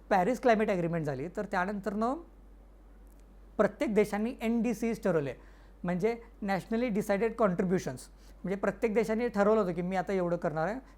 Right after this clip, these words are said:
प्रत्येक देशाने मी आता एवढं करणार आहे, जेणेकरून आपलं क्लायमेट चेंज कंट्रोल येईल. आणि कारण कसं आहे, ग्लो-, ग्लोबल ट्रेड पूर्ण कॉम्प्लेक्स आहे. भारत, चायना, यूएसए सगळ्यांचं एकमेकांबरोबर ट्रेड खूप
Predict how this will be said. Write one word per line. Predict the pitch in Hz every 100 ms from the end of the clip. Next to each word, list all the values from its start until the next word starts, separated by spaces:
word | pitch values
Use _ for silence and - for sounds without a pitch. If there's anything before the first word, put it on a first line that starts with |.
| - - -
प्रत्येक | 202 - 214
देशाने | 202 185 202 233 262 - -
मी | 185
आता | 202
एवढं | 214 185 196
करणार | 202 190
आहे, | 202 240 - - - 175
जेणेकरून | 185 180 190 202
आपलं | 170 208
क्लायमेट | 190 160 160
चेंज | 202
कंट्रोल | 202 214 175
येईल. | 160
आणि | 165
कारण | 185 190 220
कसं | 214 -
आहे, | 254 180
ग्लो-, | 185 160
ग्लोबल | 190 190 233
ट्रेड | 233 254
पूर्ण | 247 240 226 247 -
कॉम्प्लेक्स | 214 180 214 214 165
आहे. | - - - - -
भारत, | 165 156 175 185
चायना, | 185 175 180
यूएसए | 180 175 175
सगळ्यांचं | 180 180 202 202
एकमेकांबरोबर | 233 220 214 220 214 202 220
ट्रेड | 214 208 220
खूप | 220